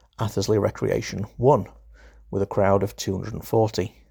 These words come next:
The starting lineup: in goal, returning Henrik Hendrick.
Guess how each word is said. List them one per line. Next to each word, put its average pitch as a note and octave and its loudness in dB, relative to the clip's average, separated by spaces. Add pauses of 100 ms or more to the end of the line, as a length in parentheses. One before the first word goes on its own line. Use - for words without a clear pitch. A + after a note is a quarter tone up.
(920)
The A2 -6
starting B2 4
lineup: B2 2 (120)
in A2+ -2
goal, D3 4 (140)
returning A#2 -2
Henrik A2 0
Hendrick. A#2 0